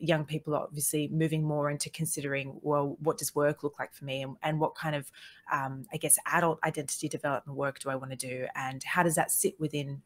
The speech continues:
who I am as a person and what impact I wanna create? So the Posify Academy then moves into the Futurify, which then moves into Unify, to give you a bit of a scope of, of where that sits.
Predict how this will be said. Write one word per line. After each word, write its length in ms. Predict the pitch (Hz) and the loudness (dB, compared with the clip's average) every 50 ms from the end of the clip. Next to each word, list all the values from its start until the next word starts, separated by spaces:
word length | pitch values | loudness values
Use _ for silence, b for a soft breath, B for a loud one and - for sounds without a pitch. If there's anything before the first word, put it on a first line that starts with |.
| _ - | _ 0
who 100 | 180 170 | 2 4
I 80 | 147 139 | 4 4
am 160 | 135 139 143 | 2 0 0
as 100 | 143 - | -2 -4
a 60 | - | -6
person 420 | - - 165 180 170 - - 131 131 | -4 0 2 2 2 2 -2 -4 -6
and 100 | 131 135 | -6 -4
what 100 | 139 160 | 0 2
impact 400 | 196 214 - 202 160 - - 131 | 4 2 2 0 -4 -6 -6 -6
I 40 | |
wanna 180 | 123 127 127 127 | -6 -6 -8 -12
create? 400 | - - - 127 127 - - - B B B B B B B B B | -12 -10 -8 -6 -6 -6 -6 -8 B B B B B B B B B
So 140 | B - 160 | B -8 -6
the 40 | - | 2
Posify 460 | - 190 190 202 208 - 202 196 196 | 4 4 6 6 6 6 8 8 8
Academy 600 | 190 - - 185 180 180 180 185 185 185 185 180 - _ _ - | 8 6 2 2 4 4 6 6 4 4 2 -2 -6 _ _ 0
then 320 | 170 165 165 165 160 156 - | 4 6 6 6 6 4 2
moves 360 | 147 156 170 165 160 160 - | 2 4 6 6 4 4 0
into 180 | 147 135 - - | -2 -4 -4 -6
the 80 | 139 | -8
Futurify, 720 | - - 175 175 170 - - - - 160 156 156 156 151 | -4 0 0 0 2 0 -4 -2 0 2 2 4 2 0
which 180 | 110 107 - - | -2 -4 -6 -2
then 180 | 156 147 143 | -2 0 0
moves 220 | 143 143 135 131 - | 0 -2 -2 -4 -4
into 260 | 135 131 - - - | -4 -4 -4 -6 -4
Unify, 460 | 127 123 120 123 - - - 131 123 | -6 -6 -8 -8 -10 -8 -8 -6 -6
to 120 | - - 131 | -6 -6 -6
give 160 | - 151 160 | -2 2 4
you 60 | 165 | 4
a 40 | 160 | 6
bit 140 | 165 156 143 | 6 4 2
of 80 | 123 | 2
a 60 | 135 | 2
scope 380 | - - - - 127 110 - - | 2 2 2 2 0 -2 -2 -6
of, 140 | - - - - | -10 -10 -10 -8
of 140 | 156 143 - | -8 -4 0
where 140 | 139 131 127 | 0 0 0
that 180 | 127 - - - | 0 0 2 2
sits. 400 | - - 127 - - - - | 2 2 0 0 2 2 2